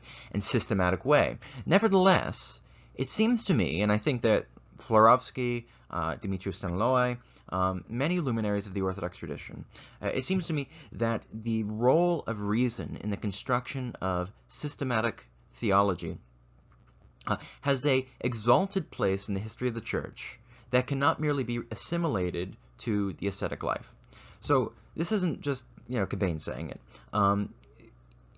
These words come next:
it's impossible to read the history of the Orthodox Church in the twentieth century and kind of send the academic tradition of Orthodoxy outside the camp. And what I mean by that is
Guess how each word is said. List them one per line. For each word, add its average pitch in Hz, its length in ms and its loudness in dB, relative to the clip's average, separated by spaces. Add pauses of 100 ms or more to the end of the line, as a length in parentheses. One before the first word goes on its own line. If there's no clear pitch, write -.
it's 135 200 0
impossible 147 800 0 (140)
to 113 180 0
read 120 480 0
the 101 180 0
history 110 720 -4
of 92 400 2 (440)
the 110 80 2
Orthodox 107 460 2
Church 98 280 0
in 98 60 -2
the 92 60 -2
twentieth 92 420 -2
century 90 580 -4 (360)
and 90 560 0 (920)
kind 98 160 0
of 87 180 0
send 90 480 2 (180)
the 90 360 2 (1080)
academic 98 500 2
tradition 85 400 -2
of 85 100 -4
Orthodoxy - 580 -2
outside 87 400 -2
the - 80 -4
camp. - 260 -10 (300)
And 127 80 0
what 135 100 6
I 135 60 6
mean 170 300 2
by 120 140 2
that 104 280 4
is 104 280 2